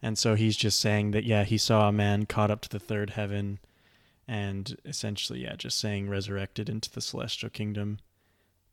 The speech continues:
And yeah, it even says it right there in the menu. I don't know. I'm not sure why they really throw it into the lesson other than just keeping members aware that that exists. But yeah, it's just kind of cool because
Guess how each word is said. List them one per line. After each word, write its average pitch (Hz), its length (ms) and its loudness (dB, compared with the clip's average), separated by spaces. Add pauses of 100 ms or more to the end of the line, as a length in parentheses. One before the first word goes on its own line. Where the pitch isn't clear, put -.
And 127 160 6
yeah, 104 160 4
it 123 80 2
even 117 200 6
says 107 260 2
it 104 120 0
right 107 220 -4
there 123 120 -2
in - 100 -4
the - 60 -6
menu. - 300 -6
I 147 140 8
don't 156 100 6
know. 143 200 8
I'm 139 120 4
not 147 160 4
sure 151 320 2
why 123 400 4
they 127 200 4
really 120 220 4
throw 117 260 2
it 113 80 2
into 117 180 0
the 120 100 -2
lesson 113 360 0
other 113 200 -2
than 107 220 0
just 104 220 -4
keeping 110 360 -2
members 104 380 -2
aware 104 340 0
that 110 140 -8
that 107 120 -4
exists. 113 760 -6 (580)
But - 340 -2 (540)
yeah, 127 220 -6 (200)
it's 143 140 -4
just - 160 -4
kind 127 160 2
of 110 100 -2
cool 107 380 0 (640)
because 104 520 -4